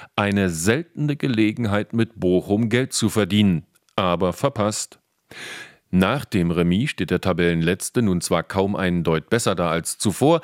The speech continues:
nichtsdestotrotz sind sie glücklich in Bochum, denn sie haben Hoffnung geschöpft.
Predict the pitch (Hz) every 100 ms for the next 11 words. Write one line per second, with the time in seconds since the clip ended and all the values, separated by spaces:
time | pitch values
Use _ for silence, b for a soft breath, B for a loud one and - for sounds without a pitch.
0 | B B 98 110 165 - - - 135 -
1 | - - - 107 - - 107 127 139 -
2 | 147 127 143 - 113 101 107 98 101 98
3 | 104 90 98 104 113 92 98 85 85 85
4 | 101 85 107 - 90 76 69 - 65 -
5 | -